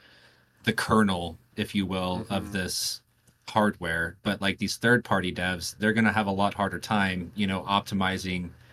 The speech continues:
Speaker 1: their games for somebody else's console sort of thing. So Nintendo can do a lot more magic with their hardware than some of these, you know, third-party guys can. And sometimes Nintendo will come in and even help,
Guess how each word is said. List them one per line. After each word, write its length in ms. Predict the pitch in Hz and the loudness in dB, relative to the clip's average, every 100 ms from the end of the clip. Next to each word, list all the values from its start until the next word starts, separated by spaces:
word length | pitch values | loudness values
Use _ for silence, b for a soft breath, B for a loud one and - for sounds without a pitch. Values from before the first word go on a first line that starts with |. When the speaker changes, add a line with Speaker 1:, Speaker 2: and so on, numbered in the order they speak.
| b | b
Speaker 1:
their 260 | 87 101 101 | -2 2 4
games 440 | 98 98 92 92 | 4 2 2 -2
for 220 | - 98 90 | -2 -2 0
somebody 440 | - 101 92 90 | 2 0 0 0
else's 260 | 87 87 - | -2 -4 -6
console 400 | 101 87 - 80 | -4 -4 -6 -8
sort 220 | 87 80 | -8 -8
of 60 | 82 | -4
thing. 180 | 87 | -4
So 340 | 85 92 90 - B B B | -2 -2 -2 -6 B B B
Nintendo 460 | 110 120 175 160 135 | 4 6 6 8 8
can 120 | 135 | 8
do 140 | 127 113 | 6 6
a 40 | |
lot 260 | 110 113 110 | 6 4 4
more 180 | 104 95 | 2 4
magic 440 | 98 101 98 - | 4 4 0 -4
with 120 | 92 | -4
their 160 | 95 90 | 0 0
hardware 440 | 95 90 90 90 87 | 0 -2 -2 -2 -2
than 280 | 90 85 82 | -4 -6 -6
some 220 | - 104 | 0 0
of 60 | 90 | 0
these, 220 | 87 - - | -6 -8 -6
you 100 | 98 | -4
know, 140 | 87 | -4
third-party 540 | 85 107 95 - 90 78 | -4 -2 -2 -2 -6 -4
guys 260 | 85 87 | -6 -6
can. 200 | - 95 92 | -2 -2 0
And 120 | 98 | 2
sometimes 480 | 131 117 117 110 110 | 2 4 4 4 2
Nintendo 460 | 98 113 107 98 | 0 2 2 2
will 200 | 92 107 | 2 0
come 220 | 104 104 98 | 2 0 0
in 140 | 98 | 0
and 100 | 95 | 0
even 180 | 101 85 | -2 -4
help, 380 | 92 107 90 | 0 0 0